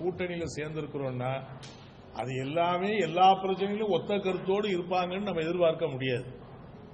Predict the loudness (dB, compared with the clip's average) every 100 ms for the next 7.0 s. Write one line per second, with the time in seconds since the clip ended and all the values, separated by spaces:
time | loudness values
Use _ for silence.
0 | -18 -18 -16 -6 0 4 4 4 0 -4
1 | -2 -2 0 0 0 -2 -2 0 0 -2
2 | -4 -2 -2 -2 -4 -2 -4 -2 -4 -4
3 | -4 -4 -6 -6 -4 -4 -6 -8 -14 -18
4 | -20 -20 -20 -10 -6 -4 -2 0 2 6
5 | 8 8 6 4 0 4 4 4 4 4
6 | 4 4 6 4 0 -4 -2 0 2 2